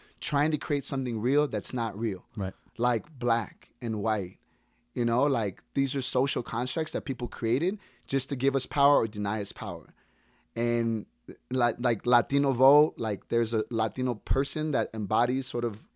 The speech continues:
Speaker 1: characteristics or values, is not real.
Speaker 2: Right.
Speaker 1: And so the more we share and write our own stories, our own poetry, our own books, the more we're able gonna break that down, you know, and, and hopefully we're,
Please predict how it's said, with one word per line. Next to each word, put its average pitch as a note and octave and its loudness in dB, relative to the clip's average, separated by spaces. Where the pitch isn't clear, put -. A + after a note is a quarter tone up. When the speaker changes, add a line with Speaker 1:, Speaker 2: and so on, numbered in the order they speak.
Speaker 1:
characteristics B2+ -2
or A2+ -4
values, C3 -4
is G#2+ -8
not A#2 -2
real. A2 -2
Speaker 2:
Right. F2+ -8
Speaker 1:
And A#2 -4
so C#3+ -2
the A#2+ -2
more C#3 4
we C#3 2
share D3 2
and A2+ -6
write A#2+ 0
our A#2+ 2
own A#2 -2
stories, C#3+ 2
our A2+ -2
own G#2 -4
poetry, C#3+ 2
our B2 0
own G#2 -2
books, - 2
the A#2 2
more B2 2
we're B2+ 4
able A#2 -2
gonna G#2+ -4
break G#2+ 0
that G#2+ -4
down, G#2 -4
you F#2+ -8
know, A2 -8
and, G#2 -8
and G#2 -10
hopefully C3+ 0
we're, C3 2